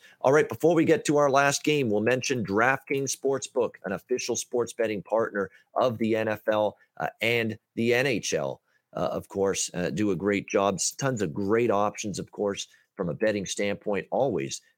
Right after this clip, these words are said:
uh, using a DraftKings. Uh, and a reminder that, uh, in the N F L on Sunday, you can be a winner with just one single point scored, a great promotion to take advantage of. Uh, all new customers, you'd bet just one dollar on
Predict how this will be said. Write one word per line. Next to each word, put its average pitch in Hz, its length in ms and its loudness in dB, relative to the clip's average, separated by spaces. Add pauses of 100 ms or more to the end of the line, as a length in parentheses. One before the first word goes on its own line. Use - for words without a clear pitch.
uh, 82 60 -4
using 90 540 -4
a 80 80 -6
DraftKings. 87 800 -6 (260)
Uh, - 160 -4
and 104 120 -2
a - 20 -2
reminder 101 640 0 (200)
that, - 320 -2
uh, 82 220 -2
in 101 100 -4
the 98 140 -2
N 117 120 0
F 123 180 -2
L 123 160 4
on 120 120 0
Sunday, 117 540 0 (260)
you 95 100 -6
can 107 160 -4
be 117 120 2
a 113 60 4
winner 120 360 0
with 92 160 -2
just - 280 -4
one 113 400 -2 (100)
single 113 540 -2
point 113 320 -6
scored, 107 460 0 (140)
a 92 100 -4
great 107 380 0
promotion 107 440 -2
to 98 60 -6
take 101 280 -2
advantage 98 500 -2
of. 98 240 0 (260)
Uh, 85 160 0
all - 320 -2
new 127 160 -2
customers, 120 680 -2 (120)
you'd 82 240 -8
bet - 220 -4
just 80 180 -8
one 110 260 -2
dollar 113 520 2
on 71 180 -8